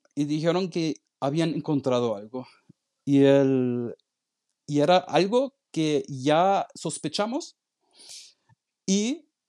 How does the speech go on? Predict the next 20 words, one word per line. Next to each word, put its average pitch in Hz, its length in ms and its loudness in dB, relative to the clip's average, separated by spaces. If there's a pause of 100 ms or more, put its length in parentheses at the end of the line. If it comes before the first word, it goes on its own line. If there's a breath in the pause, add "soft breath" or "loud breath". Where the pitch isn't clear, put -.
(1000)
no, 180 260 0
no 196 160 2
quisieron 202 540 0
decirlo 202 460 0
por 185 180 2
teléfono, 208 640 0 (100)
ya 151 180 0
pedimos 165 540 -2
una, 156 400 0
una, 151 480 0
una 156 180 0
cita - 640 -2
y 160 220 -2
ya 165 240 6
nos 180 220 -2
dijeron 175 360 -2
que 165 80 -2
era 160 140 2
singap 135 420 0
uno. 110 320 -12